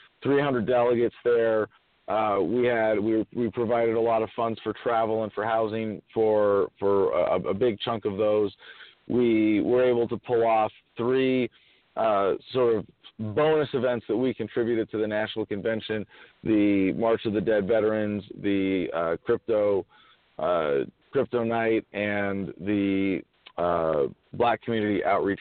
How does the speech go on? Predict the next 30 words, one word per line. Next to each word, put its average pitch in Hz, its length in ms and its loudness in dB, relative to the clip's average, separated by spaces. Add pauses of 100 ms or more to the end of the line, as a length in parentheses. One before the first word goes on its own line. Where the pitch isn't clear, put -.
Panel, 85 320 -4
which 85 180 -6
was, 92 280 -2 (220)
uh, 82 60 -2
just 85 220 -8 (840)
amazing. 123 520 0
We 104 100 0
had 104 140 0
such 123 180 -2
a 123 60 -2
good 113 160 -2
time. 107 400 -4 (420)
And 110 540 0
right 131 240 2
now 151 380 2
we 131 180 -2
get 131 160 -2
to 120 80 -4
recruit 165 480 -2
people, 117 580 0 (520)
you 127 80 -2
know, 131 120 4
where 131 140 4
before 151 640 2
we 139 80 0
were 143 240 2
like, 139 100 0
"No, 160 380 2
it's 139 220 -2
really 165 360 2